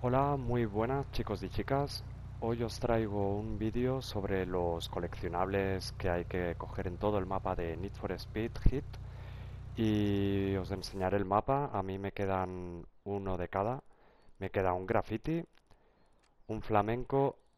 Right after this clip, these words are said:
y un cartel aquí. Es en la zona de Rock-, eh, Rockville.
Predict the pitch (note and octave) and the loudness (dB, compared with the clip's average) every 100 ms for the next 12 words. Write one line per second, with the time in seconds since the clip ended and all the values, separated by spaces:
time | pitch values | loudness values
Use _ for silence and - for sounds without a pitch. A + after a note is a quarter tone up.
0 | _ _ _ _ _ - A#2 G#2+ F#2+ G2 | _ _ _ _ _ -4 -2 -2 2 2
1 | F#2 F#2 F2 E2+ E2+ D#2+ - - G2+ G2 | 4 0 0 -2 -6 -8 -14 -12 -4 -2
2 | F#2+ F2 F2+ F2 F2+ G2 F#2+ F#2 F2+ F2 | 0 -2 -4 -4 -4 -2 0 2 2 0
3 | E2 E2 D#2 - - - - - F#2 F#2+ | 0 -2 -6 -14 -20 -20 -18 -4 -2 0
4 | F2+ E2+ E2+ E2 F2 F#2 G2+ B2+ E3 | 0 0 0 0 -2 -4 -2 -2 -4